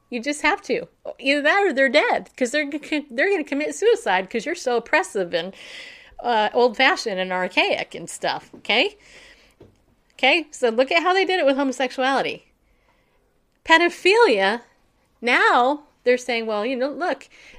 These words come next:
these practices with homosexuals, you know, that's considered bunk. Basically, it doesn't work. You know, there's no hope. It's bad therapy, essentially. So why would we want to use that on pedophilia?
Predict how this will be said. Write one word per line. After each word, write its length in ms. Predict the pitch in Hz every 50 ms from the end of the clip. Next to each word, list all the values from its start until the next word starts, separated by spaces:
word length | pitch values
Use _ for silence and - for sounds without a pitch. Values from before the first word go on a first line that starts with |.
| - -
these 240 | 247 269 349 370 -
practices 760 | - - 240 240 269 - - 339 359 - - 370 359 - -
with 140 | 262 233 190
homosexuals, 760 | 196 233 226 214 - - 185 202 - - 320 330 339 -
you 80 | 247 202
know, 120 | 196 190
that's 240 | 185 185 196 - -
considered 640 | - - 240 226 - 240 220 208 185 165 - 165 160
bunk. 480 | 156 233 277 349 359 320 - - - - - - - - - - _ -
Basically, 500 | 240 294 311 - - 254 - - 220 196
it 140 | 180 170
doesn't 400 | 196 233 240 240 214 226 190 185
work. 500 | 220 247 320 403 403 381 240 180 - - - - - - - _
You 120 | - 202 214
know, 220 | 220 220 220 214
there's 240 | 220 240 240 233 233
no 160 | 254 262 247
hope. 400 | 247 240 330 370 415 392 240 -
It's 200 | 196 196 180 -
bad 380 | - - 233 247 254 233 214 208
therapy, 460 | - 392 415 415 392 - - 208 190
essentially. 800 | 269 277 - - 339 440 359 - - 170 170 190 226 - _ _ _ _ _ _ _ - - - - _ _ _ _ _ _ _ _ _ _ _ _ _ _ _
So 220 | - - - 247
why 420 | 214 190 180 175 185 208 254 311
would 180 | 330 320 277 220
we 140 | 240 233 226
want 220 | 214 208 220 214
to 60 | 208
use 280 | 196 190 202 214 214 196
that 240 | 196 196 208 220 214
on 160 | 190 180 170
pedophilia? 880 | 175 - 220 208 233 220 - - 247 294 427 440 320 196 - - 175